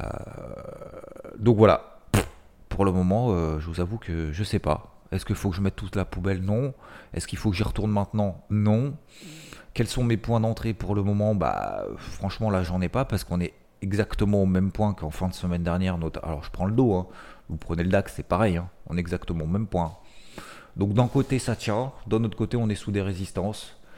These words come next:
J'ai envie de vous dire, messieurs, dames, cinquante cinquante. Pour le moment, je peux pas vous donner des signaux positifs. Donc, le lundi matin, moi, je fais rien. Là, là, c'est, là, c'est encore plus sûr qu'avant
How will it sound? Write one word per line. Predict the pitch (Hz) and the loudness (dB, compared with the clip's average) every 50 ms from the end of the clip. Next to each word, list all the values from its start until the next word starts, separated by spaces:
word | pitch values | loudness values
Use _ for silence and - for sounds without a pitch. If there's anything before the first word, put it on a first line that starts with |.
| - - - - - - - - - - | -20 -20 -20 -20 -20 -20 -20 -20 -12 -6
J'ai | - 87 104 | -2 2 2
envie | 101 90 95 98 | 2 2 2 0
de | 95 | 0
vous | 90 95 104 | 2 2 2
dire, | 92 98 110 98 | 4 4 4 4
messieurs, | 104 101 92 - - 98 | 4 2 2 0 0 2
dames, | 95 95 98 92 | 2 4 2 2
cinquante | - - 92 - 104 101 90 | 0 -2 -2 0 0 -2 -2
cinquante. | - - 90 - - 90 104 - - - - - - - - | 0 -2 -2 0 0 0 0 -2 -6 -10 -12 -16 -14 -8 -2
Pour | 98 98 101 | 0 0 2
le | 87 | 2
moment, | 90 85 85 85 95 104 98 - - - - - - _ - | 2 0 0 0 0 -2 -4 -8 -12 -14 -14 -16 -20 _ -10
je | - 82 85 90 87 87 85 85 | -8 -6 -4 -2 -2 -2 -2 -2
peux | 80 - 95 | -4 -6 -4
pas | - - 107 | -2 -2 -2
vous | 90 98 101 | 0 0 0
donner | 87 95 92 98 90 | 0 0 0 0 -2
des | 90 85 | -2 -4
signaux | - - 92 92 | -4 -4 -4 -4
positifs. | - 92 87 82 - - - 71 | -4 -4 -6 -6 -6 -10 -10 -8
Donc, | 82 82 78 - | -6 -4 0 2
le | 104 107 | 4 4
lundi | 110 117 110 98 113 | 6 4 4 2 2
matin, | 110 104 104 - 104 104 | 2 0 0 0 0 0
moi, | 98 82 80 | 0 -2 -4
je | - - | -6 -8
fais | - | -8
rien. | 80 - 82 85 95 - - - - - - - - - _ _ - - - - - - - - - - - - - - - - - - | -6 -2 -2 -2 -2 -4 -6 -14 -20 -20 -20 -20 -20 -20 _ _ -20 -20 -20 -20 -20 -20 -20 -20 -20 -20 -20 -20 -20 -20 -20 -8 2 6
Là, | 120 127 127 104 87 | 8 8 8 8 6
là, | 107 117 123 | 6 4 4
c'est, | - - 120 - 110 | 4 2 0 4 6
là, | 113 113 117 117 | 6 6 6 6
c'est | - - | 4 2
encore | 110 - 110 - - | 2 4 4 2 4
plus | - 139 135 | 4 2 2
sûr | - - - 151 135 - | 2 2 0 0 0 2
qu'avant | - 120 110 95 95 110 - | 2 0 2 2 0 -2 -4